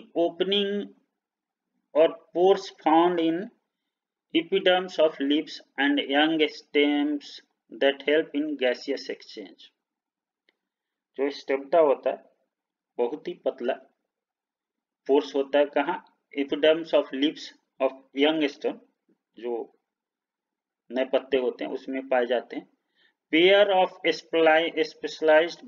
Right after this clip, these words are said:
bean shaped cells called guard cell are found to surround each stomata। जिससे कि कई स्टोमेटा होते हैं, stomata is a plural, सिंगुलर जो होता है स्टोमा। तो अब यहाँ पे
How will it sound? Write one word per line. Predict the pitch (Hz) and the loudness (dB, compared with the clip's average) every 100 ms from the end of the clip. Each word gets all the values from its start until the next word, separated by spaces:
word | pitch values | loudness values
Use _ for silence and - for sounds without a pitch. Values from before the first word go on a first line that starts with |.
| - | -8
bean | 143 175 170 | -6 -4 -6
shaped | - 156 151 | 0 0 0
cells | - - 151 156 151 - 135 | -8 0 2 2 -2 -6 0
called | 139 139 123 | 2 2 2
guard | 127 139 139 | 2 2 -2
cell | - 139 131 | -4 0 0
are | 127 139 - _ _ _ - | 0 -2 -8 _ _ _ -2
found | 135 147 156 147 | 0 0 -2 -4
to | 139 | -6
surround | - 131 127 139 143 - - | -2 0 2 0 -2 -6 -10
each | 185 - 131 | -10 -6 -8
stomata। | - 110 98 101 - - _ _ _ _ _ _ _ _ _ _ _ _ _ _ - | -8 -14 -16 -18 -20 -20 _ _ _ _ _ _ _ _ _ _ _ _ _ _ -18
जिससे | 117 143 170 | -12 -10 -10
कि | 165 180 - _ _ _ _ _ _ _ _ _ _ | -10 -12 -12 _ _ _ _ _ _ _ _ _ _
कई | 175 196 190 | 0 2 0
स्टोमेटा | - 135 127 117 | -2 -6 -4 -2
होते | 113 104 | -2 0
हैं, | 117 | -4
stomata | - 139 143 156 | -4 -4 2 2
is | 147 | 2
a | 147 | -2
plural, | 139 143 170 - _ _ _ _ | -2 -2 -2 -6 _ _ _ _
सिंगुलर | _ 135 139 147 139 | _ -6 -2 -2 0
जो | 139 | -2
होता | 135 147 | -2 -2
है | 185 | -4
स्टोमा। | - 123 104 _ _ _ _ _ _ _ _ _ _ _ _ _ _ _ _ _ _ _ _ _ _ _ - | -4 -10 -10 _ _ _ _ _ _ _ _ _ _ _ _ _ _ _ _ _ _ _ _ _ _ _ -6
तो | 139 | -4
अब | 139 | -2
यहाँ | 143 170 165 | 0 0 0
पे | 175 | -2